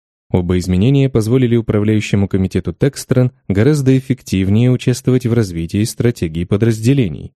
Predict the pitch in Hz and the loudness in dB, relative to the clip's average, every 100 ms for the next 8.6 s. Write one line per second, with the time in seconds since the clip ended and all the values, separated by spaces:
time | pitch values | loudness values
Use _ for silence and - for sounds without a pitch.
0 | _ _ _ _ _ _ - 123 139 127 | _ _ _ _ _ _ 0 0 0 0
1 | 135 127 131 135 131 113 113 - 123 117 | 2 2 4 4 2 0 0 2 2 0
2 | - 107 110 - 107 95 85 82 - 98 | 0 -4 -4 -2 0 0 -2 -6 -4 -2
3 | 107 147 160 _ 101 98 147 143 - 147 | 2 2 0 _ -4 -2 0 0 0 0
4 | 139 123 127 131 127 127 - 87 87 107 | 2 2 2 2 0 -2 -2 -2 0 0
5 | 151 - - 139 151 - 127 131 127 - | 0 -4 -4 -2 0 -2 -4 0 -2 0
6 | - 95 - - 117 - 104 101 104 101 | -2 -2 -2 -4 -4 -2 -2 -2 -4 -2
7 | 101 98 95 92 - 90 95 - 92 90 | 0 2 0 -2 -6 -8 -8 -4 -4 -4
8 | 85 90 87 117 151 156 | -4 -4 -2 0 2 0